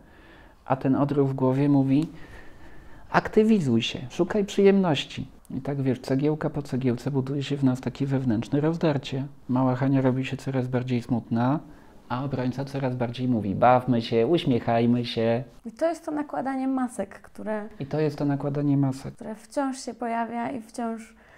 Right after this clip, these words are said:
Speaker 2: e, no, jest w porządku, jest w porządku, a tak naprawdę dzieje się w nas jakaś tragedia, a nawet nie komunikujemy tego i dziwimy się, że ludzie nam nie pomagają na przykład.
Speaker 1: Wiesz co,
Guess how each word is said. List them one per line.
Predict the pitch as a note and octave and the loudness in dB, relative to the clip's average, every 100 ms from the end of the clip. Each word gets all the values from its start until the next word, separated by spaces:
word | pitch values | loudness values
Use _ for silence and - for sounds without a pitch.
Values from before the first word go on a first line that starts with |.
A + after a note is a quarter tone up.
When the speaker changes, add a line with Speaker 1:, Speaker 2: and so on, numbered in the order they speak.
| - _ - | -20 _ -10
Speaker 2:
e, | A#3+ | -6
no, | C#4+ G4+ G4+ | -2 -2 0
jest | F#4+ - | -2 -6
w | - | -4
porządku, | C4 C4 C#4 D#4 - F4 E4+ | -2 -2 0 -2 -4 -6 -4
jest | E4 D#4 | -4 -8
w | - | -12
porządku, | B3+ A3+ A#3+ B3 B3+ - C4+ | -12 -8 -6 -6 -8 -10 -10
a | B3 A#3+ | -10 -10
tak | G#3+ G#3+ | -10 -8
naprawdę | A3 A3+ A3+ A3 A#3 A3 A3+ - A#3 | -10 -8 -8 -8 -8 -8 -10 -12 -4
dzieje | A3 B3 B3 | 2 2 2
się | A#3+ | -2
w | |
nas | A#3+ A#3+ | -2 -2
jakaś | A#3+ A#3+ | -6 -8
tragedia, | - A#3 A#3 A#3+ C#4+ | -6 -2 0 0 0
a | C#4+ | 0
nawet | C4 C4 C#4 C4+ | -2 -4 -4 -2
nie | C#4 | -4
komunikujemy | C#4 B3+ C4 B3+ B3 D4 D4+ C4+ | -2 0 0 -2 -2 -2 -2 -2
tego | A#3+ A#3 C4+ | -2 0 -2
i | C4+ | -2
dziwimy | A#3 B3+ C#4+ C#4+ C#4 | -6 -4 -2 -2 -4
się, | C#4 | -8
że | C4+ | -6
ludzie | C4 B3+ C4 | -4 -2 -2
nam | B3+ B3 B3+ | 0 -2 -4
nie | C4 | -6
pomagają | C4 B3 B3 B3 G3 G#3 | -4 -4 -2 -2 -2 -6
na | A3+ | -12
przykład. | - - - B3 - C3+ | -16 -20 -14 -14 -6 -4
Speaker 1:
Wiesz | - | 2
co, | D3 | 2